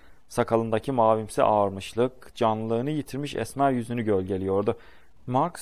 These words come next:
hiçbir zaman bu yıllardaki kadar azametli görünmemişti. Jenny'nin yüzü değişkenliğiyle Liza'yı şaşırtıyordu. Bu yüzden gözlerini ayırmak güçtü.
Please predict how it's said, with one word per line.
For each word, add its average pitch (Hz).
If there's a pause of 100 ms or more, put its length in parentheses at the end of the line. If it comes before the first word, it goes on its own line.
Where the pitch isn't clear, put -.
(120)
hiçbir 147
zaman 123
bu 156
yıllardaki 120
kadar 117 (120)
azametli 113
görünmemişti. 101 (580)
Jenny'nin 196
yüzü 139
değişkenliğiyle 131
Liza'yı 127
şaşırtıyordu. 107 (440)
Bu 147
yüzden 127
gözlerini 110
ayırmak 117
güçtü. 107